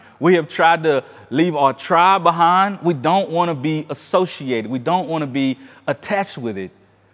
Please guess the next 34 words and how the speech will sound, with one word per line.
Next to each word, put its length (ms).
But 160
God 320
is 80
saying 480
here 560
in 140
this 200
time, 560
it's 180
important. 680
It's 160
a 40
part 400
of 200
your 100
story. 640
You 140
didn't 300
get 180
to 80
where 160
you 160
got 320
on 160
your 160
own. 340
And 100
I'm 140
not 160
just 220
talking 320
about 280
good 140
stuff. 480